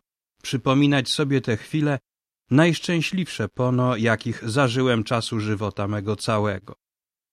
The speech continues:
Musiałem ja się wyspowiadać co do słówka z wszystkich przygód moich przed rodziną,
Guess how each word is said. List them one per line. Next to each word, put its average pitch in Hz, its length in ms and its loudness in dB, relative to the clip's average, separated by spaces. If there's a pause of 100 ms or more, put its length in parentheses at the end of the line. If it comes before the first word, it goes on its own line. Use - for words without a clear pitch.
(960)
Musiałem 240 520 6
ja 214 120 2
się 175 180 -2
wyspowiadać 143 920 0
co 220 180 -4
do 156 140 2
słówka 147 500 -2
z - 80 -6
wszystkich - 480 -4
przygód 120 420 -4
moich 127 540 -2
przed 143 260 -2
rodziną, 175 520 0